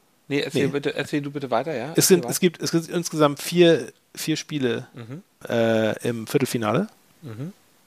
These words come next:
Speaker 2: Und drei davon sind am Mittwoch.
Speaker 1: Mhm.
Speaker 2: Und nur eins, nämlich das Sankt Pauli-Spiel, ist am Dienstag. Und ich weiß nicht, warum. Weißt du, warum?
Speaker 1: Also, dass der H S V Mittwoch spielt, das liegt daran, ähm, dass,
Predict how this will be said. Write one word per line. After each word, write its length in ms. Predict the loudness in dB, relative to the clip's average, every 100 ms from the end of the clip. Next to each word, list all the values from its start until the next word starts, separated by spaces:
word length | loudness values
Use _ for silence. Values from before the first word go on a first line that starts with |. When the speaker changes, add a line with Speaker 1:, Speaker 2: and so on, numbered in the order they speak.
| _ _ _ _ _ -20 -20 -20 -14
Speaker 2:
Und 160 | -10 0
drei 160 | 4
davon 320 | 6 4 0 -2
sind 100 | -2
am 100 | -2
Mittwoch. 360 | -4 -4 -10 -12 _ _ _ _ _ _ _ _ -12
Speaker 1:
Mhm. 240 | -10 -10 -18 _ -20 -20 -20 _ _
Speaker 2:
Und 120 | -4 0
nur 160 | 2
eins, 480 | 6 6 4 0 -4
nämlich 220 | -4 -2
das 120 | -2 -2
Sankt 140 | 2
Pauli-Spiel, 400 | 4 4 2 -2
ist 100 | 0
am 100 | -2
Dienstag. 340 | -2 0 0
Und 80 | 0
ich 120 | 0
weiß 160 | 2 2
nicht, 120 | 2
warum. 320 | 2 2 0 -8 _ -20 -20 -20 _ _
Weißt 200 | -4 -2
du, 100 | 0
warum? 320 | 0 0 -2 -6 -12 -16 -16 -6
Speaker 1:
Also, 240 | -2 -2
dass 280 | -2 -2 0
der 140 | 2 4
H 100 | 2
S 80 | 2
V 160 | 0
Mittwoch 380 | 2 0 0 -2
spielt, 380 | -2 0 0 0
das 180 | -2 -2
liegt 240 | -6 0
daran, 600 | 2 2 2 0 0 -8 -8
ähm, 580 | -4 -2 -2 -6 -8 -8
dass, 760 | 0 2 2 -2 -8 -8 -10